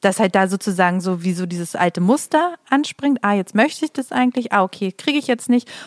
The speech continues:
Und dann kann ich trotzdem, ähm, besser weitermachen. Und, mm, mit dem Anerkennungsthema war es im Grunde, äh,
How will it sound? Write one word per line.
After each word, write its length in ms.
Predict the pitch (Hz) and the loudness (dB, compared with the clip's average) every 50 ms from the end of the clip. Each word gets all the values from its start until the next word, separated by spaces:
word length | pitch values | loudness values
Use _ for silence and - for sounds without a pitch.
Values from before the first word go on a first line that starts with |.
| - - | -6 -2
Und 120 | 208 208 | 0 2
dann 140 | 196 196 202 | 2 2 2
kann 140 | - 220 190 | 2 2 0
ich 100 | 196 - | 0 0
trotzdem, 520 | - - 185 175 - - - 170 165 165 165 - - - | 0 -2 -2 -2 -2 -4 -6 -6 -4 -6 -8 -10 -6 -4
ähm, 380 | 185 175 175 170 170 170 170 - _ _ _ _ - - _ - | -2 -2 0 -2 -2 -4 -6 -10 _ _ _ _ -20 -8 _ 0
besser 400 | 196 196 - 247 240 247 240 233 - | 0 0 2 2 2 2 0 -2 -6
weitermachen. 840 | 220 196 208 202 220 220 - 247 233 240 247 254 - 262 262 269 262 - - - - - - - _ | -2 0 0 0 0 0 0 0 2 2 0 0 0 0 0 0 -2 -4 -10 -20 -20 -20 -20 -20 _
Und, 500 | - - 208 202 202 202 202 202 196 - - _ _ _ _ _ _ _ _ _ _ _ _ _ _ _ _ - | -2 2 2 4 4 4 2 0 -2 -4 -10 _ _ _ _ _ _ _ _ _ _ _ _ _ _ _ _ -2
mm, 220 | 202 190 190 190 - - | 0 0 0 0 -2 -2
mit 180 | 208 202 185 | -2 0 0
dem 160 | 208 190 - | 0 -2 0
Anerkennungsthema 1080 | - 220 254 277 285 254 - 262 247 240 247 247 233 - - - 240 233 233 233 226 202 | 0 2 2 2 0 0 0 0 0 2 0 0 -2 -4 -4 -2 0 2 2 2 2 2
war 160 | 196 190 208 | 2 0 0
es 100 | 208 - | 0 -2
im 120 | 202 196 | -4 -6
Grunde, 800 | 185 - 202 220 233 233 233 233 226 220 220 220 220 220 214 208 - | -4 0 2 2 4 4 2 2 2 2 2 2 2 0 0 -2 -4
äh, 500 | - 208 196 190 190 190 190 190 190 196 | -4 -2 0 0 0 0 0 0 -2 -4